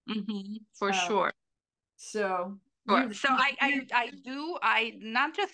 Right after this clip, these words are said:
Speaker 1: teach lessons, I teach people to dance, but I also do these workshops, and I'm kind of famous for these workshops. <laughs>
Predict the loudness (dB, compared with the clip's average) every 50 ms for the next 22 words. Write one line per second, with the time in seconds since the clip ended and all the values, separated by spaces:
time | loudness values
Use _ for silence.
0 | -8 -12 -8 -6 -6 -6 -6 -8 -12 -12 -14 _ _ _ _ _ -6 -2 0 0
1 | 0 -2 -4 -4 -4 -4 -4 -4 -4 -4 -4 -4 -6 -8 -8 -8 -8 -8 -12 -16
2 | -16 -12 -10 -10 -8 -4 -4 -4 -4 -6 -10 -10 -6 -2 0 2 2 4 2 2
3 | 0 -4 -4 -2 -2 0 0 -2 -4 -4 -4 -4 -4 -4 -6 -8 -8 -8 -6 -6
4 | -6 -6 -6 -8 -8 -6 -2 -2 -2 -2 -2 -4 -6 -4 -2 -2 -4 -4 -6 -8
5 | -6 -6 -6 -2 0 0 0 0 -2 -2 -2 -2 -2 -2 -4 -6 -2 -2 -2 0
6 | -2 -4 -8 -10 -10 -10 -6 -6 -6 -6 -6 -4 -2 -2 -2 -2 0 2 2 2
7 | 2 0 -6 -14 -8 _ 0 0 0 2